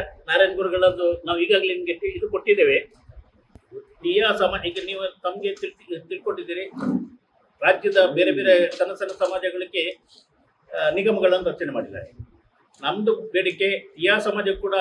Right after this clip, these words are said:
ಒಂದು ನಿಗಮ ರಚನೆ ಮಾಡ್ಬೇಕೆಂದು ಮಾನ್ಯ ಮುಖ್ಯಮಂತ್ರಿಯವರಿಗೆ ನಾವು ಕೆಲಸ ಮಾಡ್ತೇವೆ. ಪ್ರತಿ ತೀಯಾ ಸಮಾಜಕ್ಕೆ ಪ್ರತ್ಯೇಕ ನಿಗಮ ಮಾಡ್ಬೇಕೆಂಬ, ಆ, ಇದನ್ನು ನಾವು ಕೋರ್ತೇವೆ, ಮುಖ್ಯಮಂತ್ರಿಗಳಿಗೆ ಮನವಿಯನ್ನು ಅರ್ಪಿಸ್ತಾ ಇದ್ದೇವೆ. ಆ ಮೂಲಕ ತೀಯಾ ಸಮಾಜದ ಬಾಂಧವರಿಗೆ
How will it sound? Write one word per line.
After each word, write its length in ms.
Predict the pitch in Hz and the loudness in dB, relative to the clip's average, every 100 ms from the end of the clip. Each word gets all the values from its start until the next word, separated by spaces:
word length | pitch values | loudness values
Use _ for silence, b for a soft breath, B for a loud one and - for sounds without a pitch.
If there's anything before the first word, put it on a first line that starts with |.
| 175 | 0
ಒಂದು 160 | 180 | -2
ನಿಗಮ 380 | 165 180 185 180 | -4 -2 0 0
ರಚನೆ 260 | 170 202 190 | -2 -4 -4
ಮಾಡ್ಬೇಕೆಂದು 1000 | 175 196 180 - - - - - - - _ _ _ - | -2 -2 -4 -6 -10 -8 -8 -6 -8 -14 _ _ _ -18
ಮಾನ್ಯ 180 | 160 170 | -10 -8
ಮುಖ್ಯಮಂತ್ರಿಯವರಿಗೆ 640 | 175 180 190 190 180 - - _ _ _ 170 | -8 -4 -4 -4 -6 -8 -14 _ _ _ -2
ನಾವು 300 | 175 170 - - _ _ | 0 0 -2 -12 _ _
ಕೆಲಸ 220 | 175 180 196 | -6 -2 -2
ಮಾಡ್ತೇವೆ. 460 | 175 160 160 - - | -2 -4 -4 -6 -14
ಪ್ರತಿ 260 | 185 190 | -6 -6
ತೀಯಾ 220 | - 190 | -2 -2
ಸಮಾಜಕ್ಕೆ 380 | 190 175 175 170 | -2 -6 -8 -6
ಪ್ರತ್ಯೇಕ 400 | 143 170 190 190 185 165 - - | -6 -4 -4 0 2 2 -4 -12
ನಿಗಮ 240 | 160 190 185 180 | -6 -4 -4 -2
ಮಾಡ್ಬೇಕೆಂಬ, 580 | 214 - 175 170 156 185 160 - - _ - | -2 0 -2 -2 0 2 0 -4 -16 _ -6
ಆ, 100 | 156 | -4
ಇದನ್ನು 260 | - 190 190 | -2 -2 -2
ನಾವು 200 | 175 175 | -6 0
ಕೋರ್ತೇವೆ, 540 | 175 175 - 160 151 | 0 0 -6 -8 -8
ಮುಖ್ಯಮಂತ್ರಿಗಳಿಗೆ 600 | - 196 - 170 165 156 | -8 -8 -4 -6 -4 -6
ಮನವಿಯನ್ನು 360 | 156 175 160 151 | -6 -6 -6 -8
ಅರ್ಪಿಸ್ತಾ 280 | 151 - | -10 -12
ಇದ್ದೇವೆ. 340 | 135 135 160 165 - _ | -6 -4 -4 -6 -16 _
ಆ 160 | 156 - | -4 -2
ಮೂಲಕ 280 | 208 233 - | -4 -2 -4
ತೀಯಾ 280 | - 196 | -2 -4
ಸಮಾಜದ 280 | 202 185 165 | -2 -6 -4
ಬಾಂಧವರಿಗೆ 640 | 175 175 175 175 175 170 | -4 -4 -4 -2 -2 -4